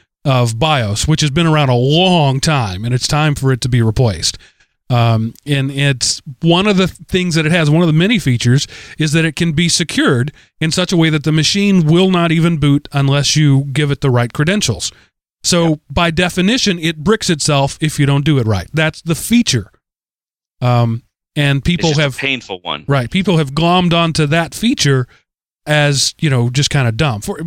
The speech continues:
Speaker 1: you can still flash the rom and get it back. You haven't ruined your device forever. Uh, you just may have to take the chip out, and not everybody is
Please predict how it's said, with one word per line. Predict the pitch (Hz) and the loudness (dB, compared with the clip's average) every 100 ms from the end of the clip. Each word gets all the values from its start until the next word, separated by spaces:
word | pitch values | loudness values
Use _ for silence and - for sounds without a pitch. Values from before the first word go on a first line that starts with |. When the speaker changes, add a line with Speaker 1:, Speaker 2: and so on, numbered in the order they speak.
| 170 | -2
Speaker 1:
you | 196 | -2
can | 208 180 | 0 -2
still | - 254 | 0 0
flash | - 175 208 180 - - - - _ | 0 -2 -2 -2 -2 -2 -4 -12 _
the | 147 | 0
rom | 147 180 120 101 123 _ _ - | 2 2 0 -4 -8 _ _ -4
and | 151 | 0
get | 156 | 0
it | 131 131 | -2 -2
back. | 120 - 143 | -6 -6 -2
You | 151 | 0
haven't | 202 196 | 0 0
ruined | 143 190 196 165 | 2 4 4 2
your | 143 | 2
device | 139 135 139 131 | 0 0 0 0
forever. | - 135 143 92 76 _ _ _ _ _ _ _ _ _ _ | 0 0 0 -2 -12 _ _ _ _ _ _ _ _ _ _
Uh, | 120 110 117 | -4 -2 0
you | 147 | 0
just | 143 147 | 0 0
may | |
have | 147 | -2
to | - | -2
take | - 160 - | -2 -2 -2
the | |
chip | - 185 143 | -2 -2 0
out, | 139 143 113 - - | -2 -2 -4 -8 -4
and | 131 | 0
not | 131 131 | 2 2
everybody | 135 135 127 123 117 | 2 2 2 2 2
is | 117 | 0